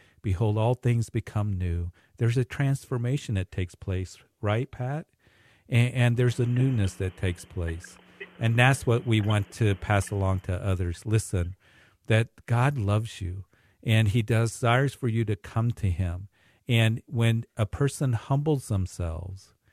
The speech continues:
and says that, "Lord, yes," that's why it's so important that we come to him and say, "Lord, I am a sinner.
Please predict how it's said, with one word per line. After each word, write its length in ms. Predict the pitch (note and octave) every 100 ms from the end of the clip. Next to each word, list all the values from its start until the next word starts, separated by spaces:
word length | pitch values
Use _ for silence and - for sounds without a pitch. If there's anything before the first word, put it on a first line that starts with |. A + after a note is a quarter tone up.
| _ _ _ -
and 200 | G#2+ G#2
says 400 | - A2+ A2+ -
that, 260 | G#2+ G#2+
"Lord, 480 | A2 G#2+ A2+ A#2 A#2 - _
yes," 420 | G#2 G#2+ G2+ - - _ _ _ _ _
that's 280 | A2+ C3+ -
why 140 | C#3
it's 120 | A#2+ -
so 160 | A#2+
important 480 | A2+ - A#2 A#2+ G#2+
that 140 | G#2 A#2
we 100 | G2+
come 260 | - A#2+
to 120 | -
him 100 | G2
and 100 | F#2+
say, 200 | - G#2
"Lord, 300 | G2 G#2+ A#2+
I 60 | A2
am 200 | A2 D#3
a 60 | A#2+
sinner. 480 | - F#2+ F2+ G2+